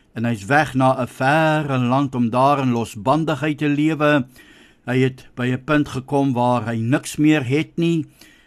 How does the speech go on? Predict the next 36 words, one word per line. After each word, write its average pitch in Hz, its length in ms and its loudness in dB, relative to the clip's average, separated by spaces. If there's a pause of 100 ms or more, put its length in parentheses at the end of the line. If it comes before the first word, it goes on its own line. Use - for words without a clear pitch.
(120)
Vers 123 320 -6
sewentien 139 480 -2
sê 135 240 0
dat 117 240 -4
hy 123 320 -2
het, 120 240 -8 (480)
ja, 120 240 -2
by 123 160 -4
'n 123 160 -4
punt 156 240 -2
gekom. 139 460 -4 (260)
Die 131 120 -4
Engelse, 143 680 2 (240)
Engelse 143 360 0
vertaling 135 560 -2
sê, 131 200 -6
"He 117 120 -4
came 147 300 0
to 127 120 -4
his 120 260 -4
senses." 170 680 -4 (480)
Die 131 200 -8
Afrikaans 143 720 -4
sê, 139 60 0
"Maar 123 280 2
hy 127 140 0
het 143 160 -2
tot 127 240 -4
homself 165 800 0
gekom." 175 480 -6 (380)
Miskien 294 380 -2
kan 262 180 0
ons 226 280 -2
sê 190 120 4
dat 160 200 -2
hy 143 300 0